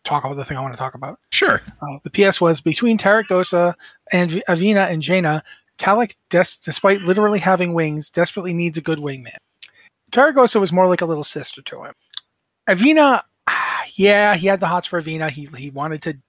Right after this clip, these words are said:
Speaker 1: to dip himself into the Sunwell, let's say, although she wasn't the Sunwell at that particular moment. She had been the Sunwell previously. Uh, good job there, Kalec. K-, Jaina, I don't, I never understood the Jaina Kalecgos relationship. Straight up never understood it. But I'm gonna point out you left somebody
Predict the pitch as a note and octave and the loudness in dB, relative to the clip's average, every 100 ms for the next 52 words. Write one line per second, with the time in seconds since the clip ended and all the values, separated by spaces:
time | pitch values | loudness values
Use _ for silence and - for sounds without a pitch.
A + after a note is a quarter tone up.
0 | _ - C#3+ D#3 - D3+ D3+ D3 D3+ C#3+ | _ -14 -6 -6 -6 -6 -4 -4 -6 -12
1 | D3 - D#3+ D3+ C#3+ C#3 C#3 - D3 C#3 | -10 -6 -6 -6 -8 -8 -8 -8 -8 -8
2 | C#3+ C#3+ - D3 C#3+ D3 - _ D3 - | -10 -8 -8 -8 -8 -12 -18 _ -10 -6
3 | D3+ C#3+ C#3+ C#3 - - D3+ F3 F#3+ F3 | -6 -6 -4 -4 -6 -10 -6 -2 0 2
4 | F#3 F#3+ F#3 F#3+ - _ _ _ _ - | 4 4 4 -2 -6 _ _ _ _ -2
5 | D#3 G#3 F#3+ E3+ E3+ E3 E3+ E3 D#3+ D#3+ | 2 2 2 2 0 0 -2 -2 -2 -2
6 | D#3 D3 C#3+ D3+ E3+ - _ D3 C3 B2+ | -2 -4 -6 -6 -8 -10 _ -8 -6 -8
7 | - E3 F3 E3+ E3+ E3+ - C#3 C#3+ - | -6 -4 2 2 4 0 0 -6 -6 -12
8 | _ _ _ _ - - A#3+ F3+ A3 B3 | _ _ _ _ -12 -6 -6 0 4 4
9 | B3 - G#3 G3+ F#3+ G3 F#3 F#3+ F3 E3 | 2 2 4 4 2 0 2 2 2 -2
10 | - E3 D3+ D3 D3+ D3 D#3 C#3+ C#3+ C3 | -4 -4 -4 -6 -6 -6 -6 -6 -6 -10
11 | D3+ C#3+ C3+ E3 - - _ _ _ - | -10 -12 -12 -12 -12 -14 _ _ _ -14
12 | - E3+ E3 D#3 D3+ D3 C#3+ C#3 C3+ B3 | -4 -2 0 -2 -6 -6 -8 -12 -14 -16
13 | - - - G#3 D#4+ A#3+ B3+ B3 F#3+ F3 | -20 -10 0 2 2 4 4 4 2 0
14 | G3 - G#3 F#3+ E3 | 0 0 0 0 -2